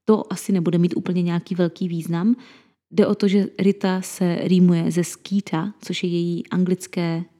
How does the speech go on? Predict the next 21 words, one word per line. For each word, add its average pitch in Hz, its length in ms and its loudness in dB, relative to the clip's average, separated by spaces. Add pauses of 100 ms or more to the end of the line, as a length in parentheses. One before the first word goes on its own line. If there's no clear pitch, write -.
(200)
příjmení. 170 440 2 (580)
Skeeta 180 520 -2 (180)
je 180 180 2
slangový 190 520 0
výraz 180 420 -2
pro 175 260 -2
komára, 185 600 0
protože 165 480 -4
mosquito 170 640 -2
Skeeta. - 460 -10 (500)
To 208 100 4
hodně 208 200 6
dává 170 300 0
smysl. 180 360 -2 (400)
Hodně 160 520 2
dává 160 280 -2
smysl, 170 300 -4
protože 196 340 -2
za 190 160 2
prvé 202 540 0 (380)
se 165 320 0